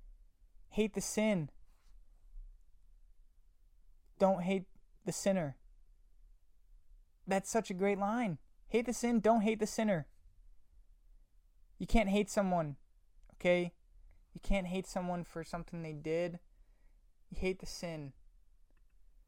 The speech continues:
Now, the victim's family released their statement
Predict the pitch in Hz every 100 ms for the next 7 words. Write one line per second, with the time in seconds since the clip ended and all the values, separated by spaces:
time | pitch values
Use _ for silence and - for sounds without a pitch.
0 | - - - 175 175 165 185 190 180 -
1 | 185 185 185 185 180 - - - - -
2 | - 175 180 196 185 190 175 - 170 170
3 | 175 185